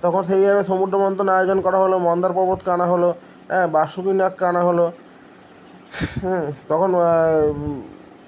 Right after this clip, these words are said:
অসুররা, আর অসুর যারা ছিল, পাতালের যারা অসুর, দেবতারা যখন শ্রীহীন পড়ছে,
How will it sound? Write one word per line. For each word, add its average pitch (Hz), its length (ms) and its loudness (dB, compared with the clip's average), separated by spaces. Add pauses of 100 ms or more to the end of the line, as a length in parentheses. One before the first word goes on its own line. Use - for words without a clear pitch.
(180)
অসুররা, 202 460 0
আর 160 280 2
অসুর 180 360 -4
যারা 220 220 4
ছিল, 214 260 -2 (340)
পাতালের 190 400 0
যারা 208 160 2
অসুর, 180 300 0 (500)
দেবতারা 202 460 2
যখন 220 280 0
শ্রীহীন 233 480 0
পড়ছে, 196 420 -2